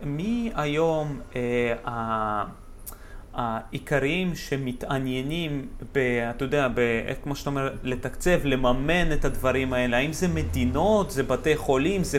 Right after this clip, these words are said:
פרטיים? מי... מי הוא בעל האינטרס ש-, ש-, ש-, ל-, לבוא ולעזור בדבר הזה? כי זה נראה כמו פעילות לטובת כלל האנושות.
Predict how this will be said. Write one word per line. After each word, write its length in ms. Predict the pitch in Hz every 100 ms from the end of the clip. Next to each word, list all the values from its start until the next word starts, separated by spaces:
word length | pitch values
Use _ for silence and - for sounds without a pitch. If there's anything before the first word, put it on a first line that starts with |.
| -
פרטיים? 840 | 120 123 - 131 165 202 190 160 165
מי... 380 | 214 233 233 226 - - - - -
מי 160 | 165
הוא 160 | 240 214
בעל 220 | 190 220
האינטרס 420 | 233 196 185 220
ש-, 140 | - 233 214 156
ש-, 140 | - 160 -
ש-, 160 | - -
ל-, 520 | 151 147 - 156 - 147
לבוא 180 | 147 196
ולעזור 480 | 226 180 151 180 220
בדבר 380 | 214 185 165 135
הזה? 160 | 123
כי 220 | 117 123
זה 140 | 117 123
נראה 240 | 123 165
כמו 460 | 180 185 190 180 - - 165
פעילות 680 | 165 139 151 214 214 - - - - - -
לטובת 400 | 135 147 156 180
כלל 340 | - 165 220
האנושות. 600 | 208 185 156 - 302 -